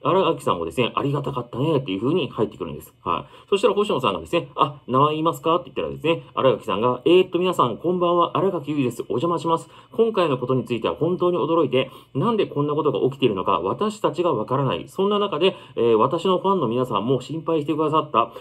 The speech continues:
なかなか発言するはず、場を持っていないので、お邪魔させていただきました」というふうにですね、言って、新垣さんがなんと入ってきたわけなんですね。うん。だから本当にですね、「さあ、今から登場です。新垣結衣さんです」みたいな感じじゃなくて、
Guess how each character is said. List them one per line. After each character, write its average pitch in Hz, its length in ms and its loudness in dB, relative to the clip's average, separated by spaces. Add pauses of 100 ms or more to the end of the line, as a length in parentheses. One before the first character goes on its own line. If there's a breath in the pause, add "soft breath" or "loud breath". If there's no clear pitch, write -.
(140 loud breath)
な 117 140 -2
か 165 100 -2
な 180 120 0
か 180 200 2
発 135 240 -6
言 175 160 0
す 180 80 -2
る 170 60 2
は 165 160 -2
ず、 131 180 -12
場 156 140 4
を 165 80 6
持 160 100 0
っ - 80 -6
て - 80 -4
い 101 60 -2
な 127 100 2
い 117 40 0
の 92 100 -4
で、 135 160 0 (160 loud breath)
お 104 100 0
邪 160 140 0
魔 175 140 2
さ 165 120 -4
せ - 80 -10
て 165 100 2
い - 120 -6
た 147 100 2
だ 147 120 2
き 143 100 -2
ま 143 100 4
し 143 100 -10
た」 - 180 -16 (100)
と 143 80 4
い 143 80 6
う 127 40 2
ふ 120 60 -2
う - 40 -4
に 92 60 -4
で 80 100 -6
す 131 80 -4
ね、 123 140 0
言 - 100 -14
っ - 20 -20
て、 175 260 4 (160 loud breath)
新 180 240 4
垣 - 180 2
さ 151 100 0
ん - 20 0
が 101 80 0
な 120 120 0
ん 139 60 -2
と - 60 -10
入 - 200 -8
っ - 20 -12
て 131 140 -4
き - 60 -10
た 98 80 -10
わ 87 80 -6
け - 60 -14
な 80 60 -8
ん 73 40 -12
で 71 60 -18
す - 100 -8
ね。 139 300 0
う 87 40 -14
ん。 71 160 -12 (600)
だ 131 60 -10
か 139 80 2
ら - 80 4
本 254 240 -2
当 277 160 -2
に 269 80 -4
で - 80 0
す - 80 -4
ね、 180 160 -2 (160 loud breath)
「さ 247 220 4
あ、 - 20 -2
今 233 200 2
か 214 100 0
ら 165 40 0
登 165 260 2
場 160 60 4
で 156 100 2
す。 - 80 -6
新 196 220 0
垣 220 200 0
結 214 180 0
衣 - 0 -
さ 220 120 0
ん 190 40 0
で 180 100 -2
す」 160 160 -10
み - 60 -6
た 139 80 -2
い - 20 -4
な - 60 -8
感 131 120 0
じ 123 40 -2
じ 135 40 -2
ゃ 127 40 0
な - 80 -6
く - 20 -4
て、 139 180 2